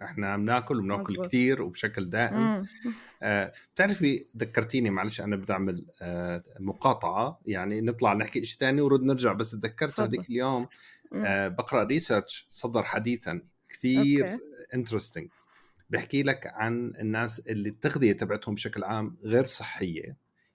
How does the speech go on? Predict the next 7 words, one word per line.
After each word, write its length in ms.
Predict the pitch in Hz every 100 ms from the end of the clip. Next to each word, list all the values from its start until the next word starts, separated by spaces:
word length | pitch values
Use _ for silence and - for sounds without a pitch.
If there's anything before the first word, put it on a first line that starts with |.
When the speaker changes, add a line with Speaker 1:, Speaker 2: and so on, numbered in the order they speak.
| -
Speaker 1:
إذا 160 | 117 110
بتحولوا 540 | 104 110 143 147 135
بصير 220 | 113 127 117
ياكلوا 640 | 117 120 - 107 113 143 _ _ 104
غذاء 380 | 101 117 113
صحي 400 | - - 110 117 92
أكثر، 560 | 104 - 87 85 -